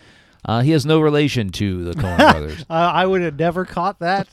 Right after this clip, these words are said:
Speaker 2: <laughs>
Speaker 1: It is Etan, E T A N, uh, Cohen, not Ethan. Anyways,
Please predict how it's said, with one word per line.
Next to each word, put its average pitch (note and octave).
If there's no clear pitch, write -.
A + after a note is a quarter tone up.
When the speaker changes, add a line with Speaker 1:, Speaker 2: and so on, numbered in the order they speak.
Speaker 2:
<laughs> -
Speaker 1:
It C#3+
is C#3
Etan, D#3+
E D#3+
T D3+
A B2+
N, G#2
uh, E2+
Cohen, E2+
not F#2+
Ethan. F2
Anyways, F#2